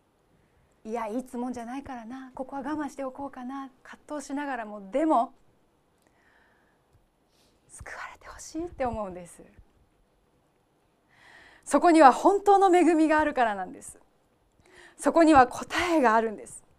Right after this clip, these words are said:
何よりの祝福があるんです。地上で金持ちになろうとか、名誉、地位を得ようとか、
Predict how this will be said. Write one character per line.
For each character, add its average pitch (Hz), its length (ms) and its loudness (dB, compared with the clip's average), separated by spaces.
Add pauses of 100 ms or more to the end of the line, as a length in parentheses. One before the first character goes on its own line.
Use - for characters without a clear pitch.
(480)
何 277 300 2
よ 427 80 2
り 403 80 0
の 392 100 -4
祝 - 260 -6
福 - 180 -12
が 226 120 2
あ 214 40 2
る 190 120 -6
ん 120 60 -14
で - 100 -18
す。 - 140 -20 (360)
地 240 140 -2
上 247 160 10
で 247 120 6
金 240 200 -2
持 247 120 -4
ち - 100 -10
に 254 140 -4
な 254 100 0
ろ 247 200 6
う 247 40 2
と 226 100 -8
か、 220 240 0
名 247 260 -4
誉、 240 300 2
地 254 220 -12
位 254 80 0
を 240 80 2
得 233 140 0
よ 240 280 4
う - 20 -18
と 196 120 -10
か、 202 200 -6